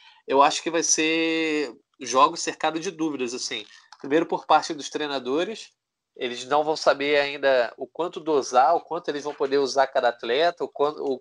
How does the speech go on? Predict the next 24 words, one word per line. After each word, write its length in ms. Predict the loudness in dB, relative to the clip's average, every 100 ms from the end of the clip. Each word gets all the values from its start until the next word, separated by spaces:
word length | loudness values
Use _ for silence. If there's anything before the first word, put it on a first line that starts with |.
| 0
qual 240 | 2 2
deve 240 | 0 -4 -4
ser 140 | -6
a 40 |
estratégia 560 | -6 -4 -6 -2 -2 -2
em 60 | -4
termos, 460 | -4 -4 -6 -8 -14 -20 -20 0
é, 380 | 4 6 6 2
físicos 500 | -2 -6 -6 -12 -10
também, 400 | -6 -4 -4 -8
é, 120 | -8 -14 _ _
times 320 | -8 -6 -6 -6
que 140 | -4
são 180 | -4 -2
mais 200 | -2 -2
intensos, 580 | -2 -2 0 0 -4 -6
que 120 | -4
marcam 400 | 0 0 0 -4
no 100 | -4
campo 260 | -8 -8
de 100 | -2
ataque, 540 | -2 2 6 6 4 -2
que 240 | -2 -2
tem 540 | 0 2 2 0 -4